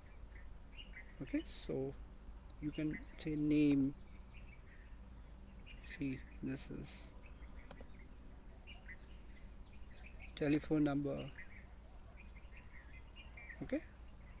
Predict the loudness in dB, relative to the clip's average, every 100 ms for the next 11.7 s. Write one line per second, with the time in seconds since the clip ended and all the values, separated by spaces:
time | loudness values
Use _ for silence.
0 | -12 -12 -10 -8 -8 -8 -10 -10 -2 6
1 | 10 10 8 6 8 8 6 -4 -8 -8
2 | -8 -8 -8 -10 -8 2 4 6 4 0
3 | 0 -4 -8 -10 -10 -10 -10 -10 -10 -8
4 | -8 -8 -8 -8 -8 -8 -10 -6 -2 0
5 | 0 4 6 6 8 6 6 2 -2 -8
6 | -12 -12 -14 -12 -12 -12 -12 -12 -10 -12
7 | -10 -12 -10 -10 -10 -10 -12 -12 -12 -12
8 | -12 -10 -10 -10 -12 -12 -12 -10 -10 -8
9 | -8 -8 -8 -8 -8 -8 -10 -10 -10 -8
10 | -8 -8 -8 4 4 6 8 8 8 4
11 | 0 2 -2 -2 -2 -2